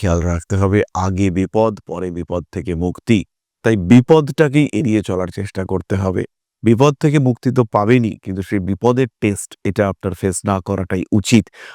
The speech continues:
আমরাও চাইব, অবশ্যই প্রার্থনা করব যে বিপদ যেন আপনার ক্ষেত্রে না আসে, কিন্তু by chance যদি বিপদ এসে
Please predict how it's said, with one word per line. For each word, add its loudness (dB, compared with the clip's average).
আমরাও 6
চাইব, 0
অবশ্যই 0
প্রার্থনা -4
করব 2
যে 6
বিপদ 4
যেন 0
আপনার -6
ক্ষেত্রে -6
না -2
আসে, 0
কিন্তু 2
by 2
chance 2
যদি 4
বিপদ -6
এসে -6